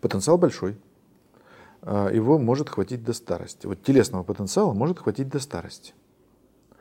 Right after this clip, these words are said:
А душевного потенциала, а мы с вами уже говорили, что такое душа. Это наш ум, воля, чувства, многое что. Наше самосознание, наша, наша словесность.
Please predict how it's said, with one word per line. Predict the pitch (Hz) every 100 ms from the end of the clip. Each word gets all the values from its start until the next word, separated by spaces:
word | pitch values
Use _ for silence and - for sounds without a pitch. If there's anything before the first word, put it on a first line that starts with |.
| - - - - - _ -
А | 113 117 120 113 113 - _ _ _ _ 113
душевного | 120 120 233 208 117
потенциала, | 113 107 - 92 87 - _ _ - _ _ _ _ _ _ _ _ _ - _
а | 110
мы | 110
с | -
вами | 110 101
уже | 98
говорили, | 107 165 151 95 - 95
что | 101 - 98
такое | 95 - 92
душа. | 95 - 90 82 - _ - - -
Это | -
наш | 95 92
ум, | - 143 135
воля, | 98 120 131 104
чувства, | - 131 127 - 98 98 - -
многое | 117 127 90
что. | - - 143 147 _ - - - -
Наше | 104 104 -
самосознание, | - 98 - 87 110 135 123 104
наша, | 90 87 - 85 82 80 78 - _ _
наша | - 90
словесность. | 82 85 90 131 143 - 98 -